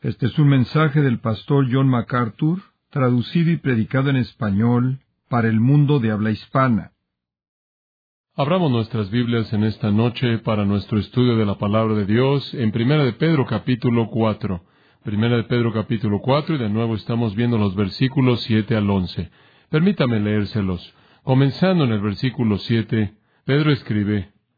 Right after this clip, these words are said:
Speaker 2: "Mas el fin de todas las cosas se acerca. Sed pues sobrios y velad en oración. Y ante todo, tened entre vosotros ferviente amor,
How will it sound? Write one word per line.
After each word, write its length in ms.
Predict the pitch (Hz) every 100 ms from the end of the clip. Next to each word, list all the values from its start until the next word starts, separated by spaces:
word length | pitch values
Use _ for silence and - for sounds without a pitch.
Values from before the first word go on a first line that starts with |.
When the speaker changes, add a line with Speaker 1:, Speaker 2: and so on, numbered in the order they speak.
| _
Speaker 2:
"Mas 180 | 135 135
el 120 | 151
fin 240 | 123 190 196
de 120 | 143
todas 300 | 139 143 147
las 220 | 147 127
cosas 560 | - 113 104 - 110 104 -
se 80 | -
acerca. 600 | 107 - 113 98 101 90 - _ _ _ -
Sed 280 | - 120 -
pues 320 | 120 131 147
sobrios 720 | - 113 113 120 139 151 - -
y 140 | 123
velad 500 | 113 110 131 156 101 -
en 220 | 117 104
oración. 720 | 110 117 113 - 110 98 82 - _ _ _ _
Y 60 | 120
ante 260 | 123 147
todo, 560 | 135 117 107 110 107 - _ _ _
tened 360 | 123 127 147
entre 260 | 147 135 127
vosotros 800 | 117 110 - 160 131 113 110 -
ferviente 500 | 107 101 117 117 120
amor, 360 | 113 120 95